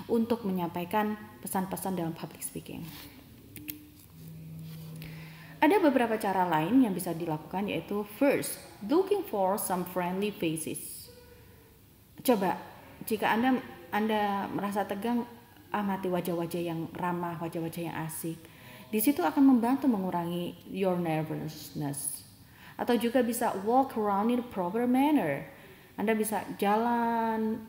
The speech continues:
sedikit, berputar, itu untuk lumayan untuk mengurangi rasa cemas.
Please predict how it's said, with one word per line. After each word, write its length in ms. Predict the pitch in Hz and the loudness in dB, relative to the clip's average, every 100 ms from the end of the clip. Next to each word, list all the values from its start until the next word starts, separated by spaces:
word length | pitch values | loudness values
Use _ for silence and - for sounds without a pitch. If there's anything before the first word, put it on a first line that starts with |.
| - | -8
sedikit, 560 | 202 185 202 202 208 | -4 -2 -2 0 -2
berputar, 560 | 180 185 202 196 190 - | 0 -2 -2 -2 -2 -2
itu 160 | 254 | -2
untuk 240 | 339 302 - - | 0 -2 -4 -2
lumayan 400 | 240 247 226 190 | 0 0 0 -2
untuk 160 | 175 170 | -2 -4
mengurangi 400 | 170 160 156 160 | -2 -2 0 -2
rasa 320 | 160 156 160 | -4 -6 -8
cemas. 400 | 156 135 156 - | -6 -8 -8 -12